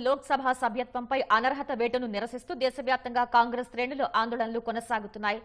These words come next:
అధిష్టానం పిలుపు మేరకు కాంగ్రెస్ ఎంపీలు నల్ల చొక్కాలు ధరించి పార్లమెంట్ సమావేశాలకు హాజరయ్యారు. సభ వాయిదా పడగానే గాంధీ విగ్రహం ముందు సోనియా సహా అగ్ర నేతలు ఆందోళన చేశారు. రాష్ట్రాల్లోనూ కేంద్ర ప్రభుత్వ విధానాలను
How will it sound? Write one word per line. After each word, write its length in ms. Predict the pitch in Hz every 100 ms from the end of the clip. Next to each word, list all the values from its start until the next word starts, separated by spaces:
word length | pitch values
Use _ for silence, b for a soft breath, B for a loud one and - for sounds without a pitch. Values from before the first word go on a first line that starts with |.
| b b -
అధిష్టానం 480 | 233 349 - 370 370 349
పిలుపు 240 | 302 320 320
మేరకు 300 | 277 254 - - b b
కాంగ్రెస్ 340 | 254 247 262 262 233
ఎంపీలు 320 | 254 311 294 - 226
నల్ల 160 | 233 285 302
చొక్కాలు 340 | 240 262 262 262
ధరించి 280 | 294 294 - 494 b -
పార్లమెంట్ 400 | 277 339 370 370 349
సమావేశాలకు 580 | 262 311 285 269 247 254
హాజరయ్యారు. 480 | 240 220 220 226 240 - B -
సభ 180 | 285 285 359
వాయిదా 280 | 294 277 302
పడగానే 340 | 269 247 247 277 233
గాంధీ 220 | 233 262 311
విగ్రహం 320 | 277 247 254 233
ముందు 180 | 247 226 - b -
సోనియా 320 | 262 262 269 269
సహా 180 | 269 339 - 220
అగ్ర 200 | 226 330 294 233
నేతలు 300 | 247 277 - 208
ఆందోళన 300 | 240 247 233 220
చేశారు. 300 | 214 226 233 b b 233
రాష్ట్రాల్లోనూ 520 | 254 254 302 262 247 254 254
కేంద్ర 260 | 262 269 277 269
ప్రభుత్వ 300 | 262 262 285 233
విధానాలను 460 | 220 269 262 269